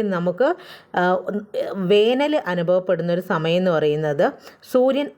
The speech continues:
ഉത്തരാർദ്ധഗോളത്തിന് മുകളിലായിരിക്കുമ്പോഴാണ്. ഇപ്പം നമ്മൾ മുന്നേ അക്ഷാംശ രേഖാംശങ്ങളൊക്കെ പഠിച്ചപ്പോൾ ഇനി അത്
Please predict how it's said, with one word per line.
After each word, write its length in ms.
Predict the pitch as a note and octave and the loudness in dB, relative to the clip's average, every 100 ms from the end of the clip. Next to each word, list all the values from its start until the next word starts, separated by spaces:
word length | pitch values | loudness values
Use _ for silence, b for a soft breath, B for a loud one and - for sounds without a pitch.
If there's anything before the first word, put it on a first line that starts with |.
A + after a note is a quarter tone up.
| G3+ | -6
ഉത്തരാർദ്ധഗോളത്തിന് 1120 | G3+ A#3 A#3+ A#3+ A#3+ B3 F#3+ F3 E3 F3+ G#3+ G#3+ | 0 2 2 2 0 -2 0 -2 0 -2 0 -2
മുകളിലായിരിക്കുമ്പോഴാണ്. 1040 | D#3+ F3+ F3+ E3 D#3 D3+ D#3 D3 C#3 C#3 B B B | 0 0 2 2 0 -2 -2 0 0 -2 B B B
ഇപ്പം 200 | - G#3 | -2 2
നമ്മൾ 200 | G3 G3+ A3+ G#3 | 2 2 0 0
മുന്നേ 200 | G3 G#3+ | 0 0
അക്ഷാംശ 420 | G3+ - G3 G3+ | -2 -2 -2 0
രേഖാംശങ്ങളൊക്കെ 920 | A3 G3+ F#3 F#3+ F#3+ G3+ G3 G3 F#3+ F#3+ F#3 | 0 2 2 -2 -2 -2 0 0 0 0 0
പഠിച്ചപ്പോൾ 540 | E3+ E3 F3 F3 A3+ - B B | -2 -2 -4 0 -2 -2 B B
ഇനി 160 | G3 G#3+ F#3+ | -2 2 2
അത് 140 | F3+ | 2